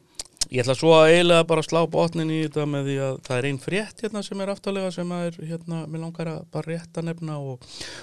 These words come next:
hún tengist, hérna, hrafnkelsaveiðum. En það er hófust, sem sagt, á svæði A á miðvikudaginn síðasta.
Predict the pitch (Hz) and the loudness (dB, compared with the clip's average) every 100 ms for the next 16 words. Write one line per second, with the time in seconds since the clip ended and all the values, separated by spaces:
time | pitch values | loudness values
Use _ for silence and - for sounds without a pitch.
0 | - 135 127 151 156 - 131 - - - | -4 -4 0 0 0 -2 -4 -4 -10 -4
1 | 135 123 113 110 - 107 - - - 202 | -4 -2 -4 -4 -6 -8 -10 -10 -6 -4
2 | - 196 208 214 - - - _ _ _ | -2 -2 -4 -6 -10 -18 -20 _ _ _
3 | - - 107 113 135 143 117 147 196 208 | -12 -8 -6 0 0 0 -4 -4 -4 -6
4 | 196 165 - 147 - 110 - 131 - 151 | -6 -6 -4 -4 -4 -6 -4 -4 -2 -2
5 | 156 139 113 160 156 - 139 - 127 156 | 0 -2 -2 -4 -6 -4 -4 -4 -6 -6
6 | 185 147 131 127 117 143 113 - | -6 -6 -4 -6 -6 -10 -10 -12